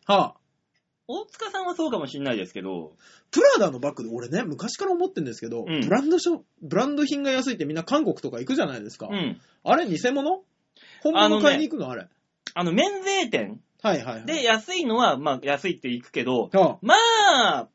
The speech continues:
Speaker 2: 案外の確率で偽物つかまされるっていう話も聞くけどね。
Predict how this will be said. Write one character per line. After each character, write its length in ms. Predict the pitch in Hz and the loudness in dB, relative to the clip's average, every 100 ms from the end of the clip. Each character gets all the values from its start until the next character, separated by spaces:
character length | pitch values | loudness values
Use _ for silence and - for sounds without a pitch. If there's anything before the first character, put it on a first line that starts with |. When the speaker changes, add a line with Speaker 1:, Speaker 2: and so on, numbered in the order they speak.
| _ _ - | _ _ -2
Speaker 2:
案 420 | 320 403 427 381 | 2 2 2 4
外 240 | 339 330 | 6 6
の 100 | 311 | 2
確 240 | 285 240 254 | -2 -2 -2
率 220 | 233 220 | -6 -4
で 100 | 226 | 0
偽 140 | 214 226 | 2 2
物 200 | 220 214 | 2 2
つ 60 | 214 | 2
か 100 | 220 | 2
ま 100 | 202 | 4
さ 80 | 202 | 4
れ 100 | 175 | 2
る 100 | 135 | 0
っ 40 | |
て 80 | 123 | -2
い 20 | |
う 40 | 123 | 0
話 200 | 131 131 | -2 -2
も 100 | 107 | -8
聞 100 | - | -10
く 80 | - | -12
け 100 | 98 | -10
ど 100 | 87 | -4
ね。 240 | 147 185 | -4 -6